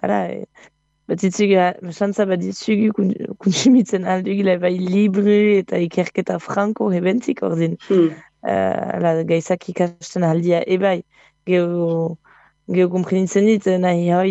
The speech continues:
Speaker 1: eh, ikusia, fen nik hoi biniz, ne, ku bat, eh, ku bat jun-, jun nintzalaik, nahi nizun ikusi herrian nola bizi zen jentik, nahi nizun hatzun, eta justuki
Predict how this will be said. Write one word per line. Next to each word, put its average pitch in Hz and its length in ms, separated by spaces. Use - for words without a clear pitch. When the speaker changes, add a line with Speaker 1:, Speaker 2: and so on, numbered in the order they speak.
Speaker 1:
eh, 170 300
ikusia, 202 680
fen 185 220
nik 190 180
hoi 180 180
biniz, 196 380
ne, 180 160
ku - 160
bat, 180 260
eh, 180 360
ku 190 160
bat 180 180
jun-, 180 400
jun 180 300
nintzalaik, 185 480
nahi 180 160
nizun 196 360
ikusi 208 480
herrian 180 560
nola 175 260
bizi 165 220
zen 175 320
jentik, 196 580
nahi 180 220
nizun 180 320
hatzun, 196 680
eta 180 320
justuki 180 540